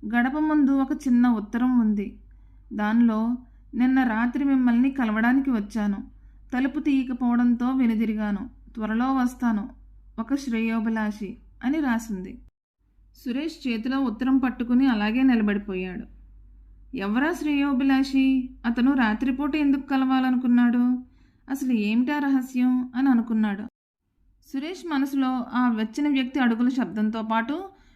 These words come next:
ఇప్పుడు ఈ ఉత్తరం మరింత సస్పెన్స్ నింపింది. సురేష్ ఆ ఉత్తరం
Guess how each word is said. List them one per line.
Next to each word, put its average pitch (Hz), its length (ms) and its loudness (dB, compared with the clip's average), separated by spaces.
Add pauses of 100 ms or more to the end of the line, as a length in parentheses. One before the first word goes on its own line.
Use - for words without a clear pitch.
(140)
ఇప్పుడు 294 380 -2
ఈ 269 200 0
ఉత్తరం 269 440 2
మరింత 254 340 2
సస్పెన్స్ 247 560 0
నింపింది. 202 560 -2 (680)
సురేష్ 277 480 -4
ఆ 240 280 -2
ఉత్తరం 233 420 0